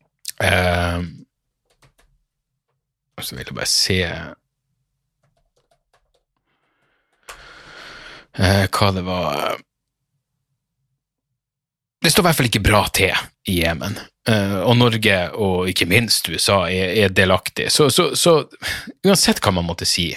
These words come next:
så er det i hvert fall sånn, fordi jeg, jeg skjønner at verden er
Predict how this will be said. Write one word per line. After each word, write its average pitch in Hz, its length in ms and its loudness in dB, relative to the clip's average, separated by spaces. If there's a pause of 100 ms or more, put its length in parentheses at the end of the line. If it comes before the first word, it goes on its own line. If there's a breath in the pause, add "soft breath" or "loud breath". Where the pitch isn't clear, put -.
(120)
så - 160 0
er 143 80 4
det 147 80 2
i - 60 4
hvert - 100 -2
fall 123 80 0
sånn, 104 340 0 (220)
fordi 160 220 2 (100)
jeg, - 480 -4
jeg 185 160 2
skjønner 190 240 2
at 95 160 -4
verden 98 340 0
er 92 140 -2